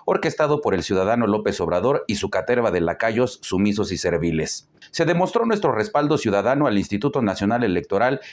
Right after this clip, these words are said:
y a la Suprema Corte de Justicia de la Nación. Desde minutos antes de las ocho de la mañana, algunas personas con el lema "El I N E no se toca" comenzaron a llegar al centro histórico,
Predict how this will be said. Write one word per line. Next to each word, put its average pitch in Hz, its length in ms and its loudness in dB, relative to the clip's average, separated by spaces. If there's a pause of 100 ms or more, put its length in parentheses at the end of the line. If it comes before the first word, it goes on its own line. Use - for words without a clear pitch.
y - 60 0
a 202 60 4
la 165 100 4
Suprema 127 460 0
Corte 107 280 0
de 92 80 2
Justicia 92 520 -2
de 87 100 2
la 82 140 2
Nación. 80 480 -2 (580)
Desde 95 260 0
minutos 120 420 2
antes 131 280 0
de 98 120 2
las 92 160 0
ocho 123 200 0
de 98 120 2
la 87 100 2
mañana, 127 480 0 (180)
algunas 220 400 0
personas 165 460 0
con 104 180 2
el 101 120 2
lema 143 340 2
"El 101 180 2
I 131 40 4
N 123 120 4
E - 40 0
no 127 120 2
se 104 140 -2
toca" 127 380 -2 (240)
comenzaron 175 520 2
a 151 60 2
llegar 113 300 2
al 120 100 0
centro 110 380 0
histórico, 85 560 -2